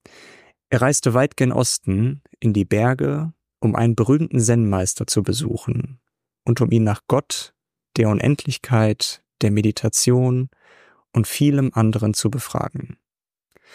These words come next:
Als der Professor ihn gefunden hatte, stellte er sich höflich vor, nannte alle seine akademischen Titel und seinen Werdegang und bat um seinen Rat. Der Meister hörte sich schweigend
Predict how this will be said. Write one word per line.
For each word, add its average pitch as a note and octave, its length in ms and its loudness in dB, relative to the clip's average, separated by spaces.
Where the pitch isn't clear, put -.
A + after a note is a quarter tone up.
Als C3+ 140 2
der C#3 80 2
Professor C#3+ 460 0
ihn C3+ 120 2
gefunden A#2+ 440 0
hatte, B2 520 0
stellte A2+ 380 0
er A#2 80 2
sich A2 180 -2
höflich B2 380 0
vor, C#3 520 0
nannte A2+ 320 0
alle C#3 200 2
seine C3 260 2
akademischen A#2 680 0
Titel C3+ 360 0
und A2 140 -2
seinen G#2 300 0
Werdegang C3+ 840 0
und A2+ 180 -2
bat G#2+ 280 -2
um A#2+ 140 0
seinen A2 320 2
Rat. - 540 -4
Der A#2 100 2
Meister C#3+ 400 2
hörte B2+ 240 2
sich A2+ 160 0
schweigend B2+ 640 0